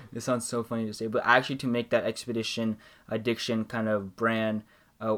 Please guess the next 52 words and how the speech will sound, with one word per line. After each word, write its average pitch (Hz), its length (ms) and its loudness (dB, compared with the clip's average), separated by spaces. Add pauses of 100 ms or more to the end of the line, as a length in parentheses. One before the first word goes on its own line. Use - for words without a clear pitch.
(120)
known 120 380 6
in 120 100 2
the 117 80 2
way 110 260 4
to, 113 220 -4
like, 104 300 0
say, 120 200 0
"Hey, 117 280 0 (520)
you 120 160 -2
can 139 200 2
go 127 200 8
out 120 140 10
and 113 120 2
you 110 60 0
can 117 140 -6
find 117 320 2
out, 107 340 4 (160)
um, 101 360 -4
more 120 240 4
about 123 180 8
yourself 113 440 2
through 131 580 4 (400)
this 117 300 0
man, 110 540 0 (420)
Jesus, 113 440 0
who 117 80 -2
came 110 240 -2
and 107 100 -2
died 107 240 4
for - 120 -10
you, 98 340 -6 (200)
and 101 520 -6 (140)
God 110 260 4
sent 107 160 -4
his 107 100 -6
son 104 220 -4
Jesus 127 320 0
to - 80 -12
come 104 180 -4
die 98 160 -4
for 101 140 -12
you, 101 120 -8
and 104 260 -6
through 123 240 0
this 113 200 0
man, 113 460 2 (420)
you 113 140 -4
can 113 180 0
really 113 220 2
get 110 160 -2
to 113 100 -4
know 110 460 2